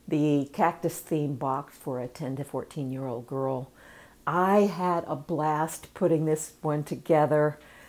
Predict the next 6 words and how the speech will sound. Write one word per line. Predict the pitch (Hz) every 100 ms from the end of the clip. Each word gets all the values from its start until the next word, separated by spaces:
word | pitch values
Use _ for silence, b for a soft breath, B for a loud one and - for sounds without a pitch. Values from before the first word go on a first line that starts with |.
| B B -
Thanks | 220 226 233 247
again, | 170 208 208 214
Denise, | 208 202 208 214 208
for | - 202
the | 190
inspiration. | 196 196 - 180 190 196 196 202 202 202